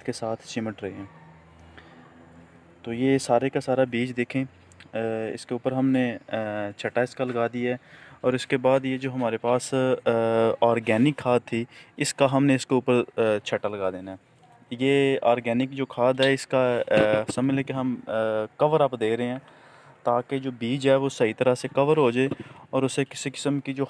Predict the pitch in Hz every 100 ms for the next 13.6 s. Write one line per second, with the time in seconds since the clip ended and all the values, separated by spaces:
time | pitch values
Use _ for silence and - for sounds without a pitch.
0 | - 117 101 123 127 110 131 - - 117
1 | 135 135 123 123 120 113 113 123 127 123
2 | 123 123 131 113 110 107 127 139 127 123
3 | - 120 110 127 113 110 92 92 90 _
4 | - - - - - 123 135 143 135 139
5 | 147 147 143 139 143 143 139 131 139 139
6 | 123 120 117 120 131 131 127 131 117 110
7 | 113 104 135 123 - 139 147 127 123 131
8 | 139 139 - 139 143 131 120 117 123 123
9 | - 151 139 113 123 131 135 127 131 139
10 | - - 135 131 101 87 - - - -
11 | - - _ 123 139 139 135 127 127 135
12 | 135 - 120 120 120 113 139 - - 143
13 | 143 151 127 127 135